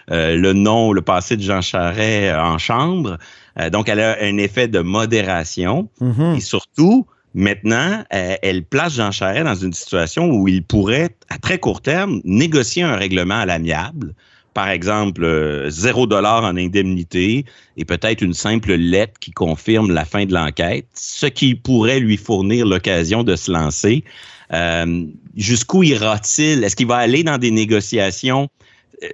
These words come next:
Speaker 1: sous prétexte qu'il y a un recours à, à, à, à résoudre qui pourrait retirer sa poursuite ?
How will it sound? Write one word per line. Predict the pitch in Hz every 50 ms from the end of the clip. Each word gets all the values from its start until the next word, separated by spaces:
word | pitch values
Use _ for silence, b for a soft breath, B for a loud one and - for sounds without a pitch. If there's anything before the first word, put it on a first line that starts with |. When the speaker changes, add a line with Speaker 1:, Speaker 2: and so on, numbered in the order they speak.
| - -
Speaker 1:
sous | - - - - 196 -
prétexte | 170 156 170 - - 202 190 - - -
qu'il | 135
y | 123
a | 120
un | 120 113 110
recours | 110 113 110 - - 156 156 156 156 131 107
à, | 98 92
à, | 90 90 95 - - 95 95 73 87 90 87 85 85 85
à, | 87 - 87 87
à |
résoudre | 87 87 107 104 107 135 156 147 113 98
qui | - - -
pourrait | - - 101 107 127 117
retirer | 110 135 170 165 - - 147 131 117 139 131
sa | - 110 87
poursuite ? | - 90 78 - - - 101 127 180 - - b